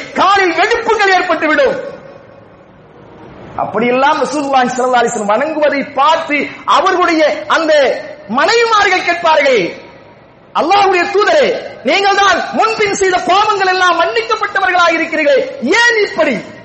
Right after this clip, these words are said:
உங்களை நீங்கள் சிரமப்படுத்திக் கொள்கிறீர்கள்?" அல்லாஹ்வுடைய தூதர் சொன்ன வார்த்தை என்ன? கொஞ்சம் சிந்தியுங்கள்.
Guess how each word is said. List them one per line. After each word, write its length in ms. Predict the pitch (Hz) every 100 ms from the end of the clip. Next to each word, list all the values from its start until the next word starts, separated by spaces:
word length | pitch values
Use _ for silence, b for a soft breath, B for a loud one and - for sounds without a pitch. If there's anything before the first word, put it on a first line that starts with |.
| - -
உங்களை 320 | 185 233 220
நீங்கள் 260 | 208 202 196 -
சிரமப்படுத்திக் 600 | 311 381 - 277 254 240
கொள்கிறீர்கள்?" 580 | 214 180 180 147 117 - - - - - - - - - - - - - - - 123
அல்லாஹ்வுடைய 440 | 160 175 170 156
தூதர் 260 | 226 208 165
சொன்ன 180 | 175
வார்த்தை 380 | 156 175 196 170
என்ன? 280 | 147 123 110 - -
கொஞ்சம் 220 | 190 208 190
சிந்தியுங்கள். 420 | 156 147 120 101